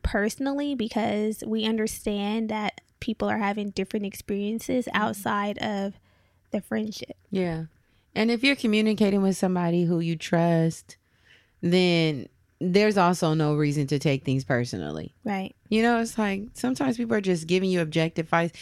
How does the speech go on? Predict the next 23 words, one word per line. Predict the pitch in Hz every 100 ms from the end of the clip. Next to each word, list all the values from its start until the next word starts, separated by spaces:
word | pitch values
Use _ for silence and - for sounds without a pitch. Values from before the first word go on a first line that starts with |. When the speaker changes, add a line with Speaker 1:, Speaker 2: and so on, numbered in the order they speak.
| - -
Speaker 2:
advice, | - 160 170 175
and | - 170
that's | 196 185
really | 175 190 185
hard. | 170 175 165 135 147 - -
That's | 180 180
really | 196 190
hard | 170 170 165
for | 160
people | 175 170 175
who | 170 175
are | 156 151 - -
emotional | 160 156 170 - 175 170 - - - -
and | 151 160
who | 165 151
are | 156 147 139
not | 151 156 -
as | 147
logical. | 151 151 156 180 - 233 247 - _ _ _ _ -
It's | 165 -
like, | 143 135 -
you | 175 190
wanna | 196 185 180